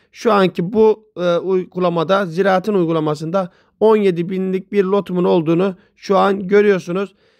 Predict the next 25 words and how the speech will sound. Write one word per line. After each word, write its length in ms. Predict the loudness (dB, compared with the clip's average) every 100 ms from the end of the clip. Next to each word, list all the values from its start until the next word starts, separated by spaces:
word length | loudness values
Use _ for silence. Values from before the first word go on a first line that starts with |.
| _
Şimdi 340 | -10 -4 -2 2
bu 120 | 4
hisse 320 | 4 2 -2
senedini 500 | 0 2 2 0 -2
istersek 680 | -4 -4 -2 0 0 -4 -6
bütün 260 | -6 -2
hepsine 580 | 2 2 0 0 0 0 -2
yani 500 | 0 0 0 -2 -6 _
sol 200 | -4 -2
taraftaki 500 | 0 -2 -2 -6 -8
kutucuğu 380 | -8 -6 -4 -2
işaretlersek 920 | 0 2 2 0 0 -2 0 -4 -6 _ _ _ -4
bütün 340 | -2 0 2
hepsine 680 | 4 4 2 0 0 0 -2 -6 _ _ _ _
şu 200 | -6 -2
an, 240 | 0 -2 -2
e, 260 | 2 2
blok 240 | 2 0 0
koyabiliyorum. 640 | 0 0 2 0 0 -2
Gördünüz 480 | 0 0 0 -2 0
on 120 | 0
yedi 260 | 2 0 -2
bin 200 | -2 -2
lotu 240 | -2 -6
seçtim 540 | -2 -2 0 -2 -4